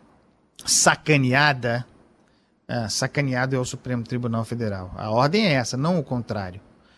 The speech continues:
É muito importante colocar as coisas nos devidos lugares para Ivan Brandão, para, te devolvendo a palavra, para falar de Luiz Fux, porque também Luiz Fux, eu, eu, eu, eu vou fazer um preâmbulo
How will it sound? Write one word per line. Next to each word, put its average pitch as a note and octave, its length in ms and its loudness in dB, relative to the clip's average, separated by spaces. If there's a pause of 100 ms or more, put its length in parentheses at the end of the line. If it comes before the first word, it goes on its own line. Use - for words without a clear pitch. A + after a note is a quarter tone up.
(160)
É B2 120 -4
muito C#3+ 200 -2
importante C#3+ 400 -2
colocar C3+ 600 0 (340)
as - 100 -8
coisas C3+ 280 -2
nos C#3 120 -2
devidos C3+ 300 -2
lugares C3 600 0 (180)
para G#3 380 4
Ivan A#2+ 280 -4
Brandão, G#2+ 520 -6 (100)
para, C3+ 500 4 (640)
te - 100 -10
devolvendo B2+ 300 2
a A#2 60 0
palavra, B2 520 4 (380)
para D3+ 120 2
falar D3 300 4
de C#3 140 -4
Luiz D3 320 0
Fux, - 420 -4
porque - 420 -4 (300)
também A3+ 680 6
Luiz A#2 340 2
Fux, - 760 -4
eu, B2+ 280 -6
eu, B2+ 280 -2
eu, C3+ 300 0
eu C3+ 240 2
vou B2 180 -2
fazer C#3 220 0
um D#3 80 0
preâmbulo C#3 580 0